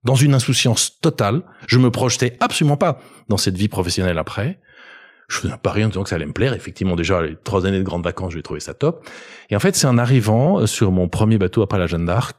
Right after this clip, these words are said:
que là, assez vite, je suis devenu un peu moins couillon. C'est aussi le moment où une femme est rentrée dans ma vie. Ça, je crois que ça aide un mec à devenir un peu moins couillon. Et en fait, assez vite, je me suis dit, mais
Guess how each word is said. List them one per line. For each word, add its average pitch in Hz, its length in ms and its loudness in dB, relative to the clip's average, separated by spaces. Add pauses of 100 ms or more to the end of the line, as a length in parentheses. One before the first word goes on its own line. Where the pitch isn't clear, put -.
que 104 100 2
là, 95 280 4
assez 139 220 2
vite, 113 300 0 (640)
je - 100 -4
suis 104 80 0
devenu 104 180 4
un 110 60 2
peu 120 100 0
moins 104 160 6
couillon. 98 400 4
C'est - 100 0
aussi 98 220 0
le 92 60 4
moment 92 340 4
où 87 120 2 (200)
une 101 100 4
femme 101 180 2
est 95 60 4
rentrée 98 220 2
dans 92 80 2
ma 95 80 2
vie. 104 100 2
Ça, 110 140 2
je - 60 -2
crois 107 120 0
que - 80 -2
ça 98 160 2
aide 101 80 4
un 92 80 2
mec 92 220 0
à 87 80 2
devenir 85 440 0
un 82 60 0
peu 95 80 0
moins 85 140 2
couillon. 92 240 2 (540)
Et 98 180 2
en 104 80 0
fait, 104 180 0
assez 95 260 0
vite, 98 200 0
je 85 60 -2
me 82 80 -2
suis 82 180 -4
dit, 87 160 -2
mais 73 320 -6